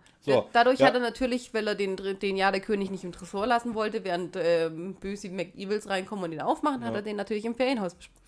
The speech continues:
Speaker 2: versteckt.
Speaker 1: So, Marlo und Rick haben aber <laughs> ihre eigenen Pläne gehabt, die wollten dann jetzt doch gerne den Jadekönig, weil war anscheinend ein besserer Deal <laughs> als das, was er ihnen geboten hat.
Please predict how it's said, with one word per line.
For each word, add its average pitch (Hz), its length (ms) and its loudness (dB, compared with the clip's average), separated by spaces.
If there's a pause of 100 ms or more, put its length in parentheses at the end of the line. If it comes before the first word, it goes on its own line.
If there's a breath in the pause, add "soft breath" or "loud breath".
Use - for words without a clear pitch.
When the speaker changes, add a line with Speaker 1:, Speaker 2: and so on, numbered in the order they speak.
Speaker 2:
versteckt. - 320 -12 (160)
Speaker 1:
So, 117 140 0 (200 soft breath)
Marlo 214 360 8
und 170 180 4 (100)
Rick 180 240 4 (460)
haben 143 680 0
aber 131 320 4
<laughs> - 40 -4
ihre 131 500 -2
eigenen 139 280 0
Pläne 120 200 0
gehabt, 113 180 2
die 113 100 -4
wollten 113 200 2
dann 110 100 -2
jetzt 107 180 -4
doch 208 160 0
gerne 113 200 4
den 107 180 2
Jadekönig, 110 600 2
weil 113 420 4 (420 soft breath)
war 131 140 8
anscheinend 151 340 4
ein 117 40 -8
besserer 165 300 6
Deal 139 240 -2
<laughs> 151 60 2
als 170 160 4
das, 151 140 2
was 135 120 2
er 147 160 4
ihnen 127 120 0
geboten 110 400 -2
hat. 135 180 0